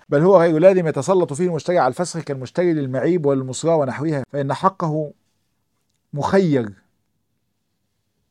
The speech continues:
هو مخير بتمكينه من الفسخ أو الإمضاء. وقد قيل في مذهب أحمد أن له أرش ما نقص من الثمن بإلغاء الشرط، يعني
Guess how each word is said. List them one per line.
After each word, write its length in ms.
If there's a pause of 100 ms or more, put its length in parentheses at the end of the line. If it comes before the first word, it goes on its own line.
(800)
هو 120
مخير 420
بتمكينه 520
من 100
الفسخ 520 (1160)
أو 140
الإمضاء. 400 (280)
وقد 220
قيل 240
في 80
مذهب 320
أحمد 400 (160)
أن 100
له 340
أرش 420
ما 120
نقص 340
من 160
الثمن 420
بإلغاء 320
الشرط، 500 (1600)
يعني 440